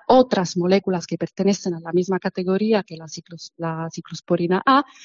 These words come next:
con lo cual, pues, en teoría sí se podrían tratar otras enfermedades neurodegenerativas, como decías tú, el Parkinson, el Alzheimer y la asla.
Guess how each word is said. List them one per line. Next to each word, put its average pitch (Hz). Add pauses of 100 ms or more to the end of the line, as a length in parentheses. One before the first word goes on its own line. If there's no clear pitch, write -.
(160)
con 208
lo 202
cual, 202
pues, 180
en 185
teoría 185
sí 226
se 262
podrían 175
tratar 170
otras 190
enfermedades 170
neurodegenerativas, 170
como 170
decías 165
tú, 165
el 170
Parkinson, 202
el 165
Alzheimer 165
y 170
la 156
asla. 151